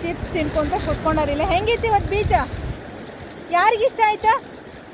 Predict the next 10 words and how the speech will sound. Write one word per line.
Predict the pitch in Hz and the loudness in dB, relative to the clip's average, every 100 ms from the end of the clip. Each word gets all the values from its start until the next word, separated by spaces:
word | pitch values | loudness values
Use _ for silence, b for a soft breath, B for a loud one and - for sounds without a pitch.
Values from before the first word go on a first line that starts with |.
| - - | -16 -10
ವಿನ್ನು, | 311 381 480 370 - - - | -4 0 2 2 0 -8 -2
ವಿನ್ನು | 320 403 | 0 2
ಫುಲ್ | - 392 415 | 2 4 4
ಬ್ಯುಸಿ | 359 349 403 | 2 2 2
ತಿನ್ನೋದ್ರಾಗಲ್ಲ. | 370 359 381 349 311 294 392 539 - - - - - - - - | 2 0 0 0 0 2 4 4 0 -10 -14 -14 -14 -14 -14 -4
ಯಾರಿಗಿಷ್ಟ | 339 392 440 466 453 | 2 4 4 0 0
ಆಯ್ತಪ್ಪ | 440 440 453 | 0 0 -2
ಬೀಚ್ | 370 403 415 | 0 0 2
ಇವತ್ತು? | 415 415 427 508 - - - - - - - - - - - - - - | 0 2 2 2 -2 -12 -12 -12 -12 -12 -12 -12 -12 -12 -12 -10 -10 -6
ಇಬ್ಬರಿಗೂ? | 285 453 508 571 622 | 2 6 8 6 4